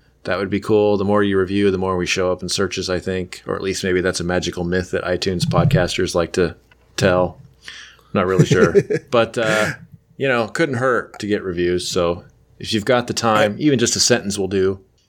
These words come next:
Speaker 2: I am gonna mention special thanks to a few individuals who've been really, um, supportive of the show as far as sharing and retweeting. Da-, Daniel Doherty,
Speaker 1: Mm-hmm.
Speaker 2: uh, shares almost everything we post on Facebook, and Scott McElroy,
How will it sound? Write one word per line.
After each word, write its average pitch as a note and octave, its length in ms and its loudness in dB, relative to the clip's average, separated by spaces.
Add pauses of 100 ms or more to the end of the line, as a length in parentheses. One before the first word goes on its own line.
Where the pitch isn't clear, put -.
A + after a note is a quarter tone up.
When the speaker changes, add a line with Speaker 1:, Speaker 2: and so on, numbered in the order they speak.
(140)
Speaker 2:
I C3 100 0
am D3 120 2
gonna D3 100 2
mention C3 320 0
special C3+ 460 0
thanks B2 320 -2
to A#2+ 140 -2
a G#2+ 40 -2
few D3+ 360 -2
individuals C3 540 0
who've B2+ 140 -2
been A2+ 240 -2
really, C3+ 400 2 (540)
um, G2 500 -2 (120)
supportive C3 540 0
of B2 80 -2
the B2+ 100 0
show B2 180 0
as B2 120 -2
far A2 220 0
as G#2+ 60 -2
sharing B2 580 0
and A2 120 -4
retweeting. B2 640 -2 (440)
Da-, D3+ 420 0
Daniel C#3 440 2
Doherty, C3 600 2 (160)
Speaker 1:
Mm-hmm. A#2 200 0
Speaker 2:
uh, A2+ 180 4
shares B2 480 2
almost B2+ 240 2
everything B2 340 2
we B2 100 0
post A#2+ 260 -2
on G#2 100 -2
Facebook, C#3 600 -2 (420)
and A#2 560 -2
Scott C#3 380 0
McElroy, C3 1080 2